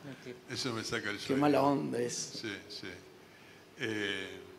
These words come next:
Speaker 1: saca el sueño no solo en Argentina, me saca el sueño viendo lo que está pasando. El otro día leí una noticia que me espantó. Eh, leí una noticia en la cual el gobierno húngaro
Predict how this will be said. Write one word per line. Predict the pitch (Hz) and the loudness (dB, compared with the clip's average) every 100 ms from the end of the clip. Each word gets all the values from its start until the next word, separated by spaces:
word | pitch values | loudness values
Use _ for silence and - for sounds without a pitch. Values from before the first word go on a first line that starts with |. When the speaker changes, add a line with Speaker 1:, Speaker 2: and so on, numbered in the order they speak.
| - - - - - - | -20 -20 -20 -20 -20 -12
Speaker 1:
saca | - 135 135 | -8 -4 -2
el | |
sueño | 123 151 151 139 123 110 | -2 0 2 2 2 0
no | 113 | -2
solo | 123 147 131 | -2 -2 0
en | |
Argentina, | 110 101 104 107 117 101 | -2 -4 -10 -6 -6 -6
me | 98 | -8
saca | - 120 | -8 -8
el | 110 | -8
sueño | 101 127 123 | -8 -6 -6
viendo | 107 110 127 113 | -4 -4 -2 -4
lo | 95 | -4
que | 92 | -8
está | 110 | -10
pasando. | 101 101 95 110 107 | -10 -10 -8 -8 -6
El | 104 | -6
otro | 123 123 | -2 0
día | 139 | 0
leí | 127 | 0
una | 123 110 | -2 -4
noticia | 104 101 - 123 - 127 127 - - - - - - - - | -6 -8 -8 -6 -2 -2 -4 -6 -16 -18 -20 -20 -20 -20 -10
que | - | -6
me | 113 | -4
espantó. | 104 - 110 107 - 104 85 - - - - - - - - - - - | -4 -2 -2 -2 -6 -4 -4 -8 -18 -20 -20 -18 -18 -18 -20 -20 -20 -12
Eh, | - 104 101 98 98 - 107 | -6 -4 -4 -4 -6 -10 -4
leí | 120 | -2
una | 139 127 | 0 0
noticia | 117 117 139 - | -2 -4 -2 -2
en | 123 107 | -2 -4
la | 104 | -8
cual | - 104 101 | -4 -2 -2
el | 101 | -4
gobierno | 110 131 143 127 | -2 -2 -2 -2
húngaro | 131 147 147 147 156 | -2 -2 -2 0 -2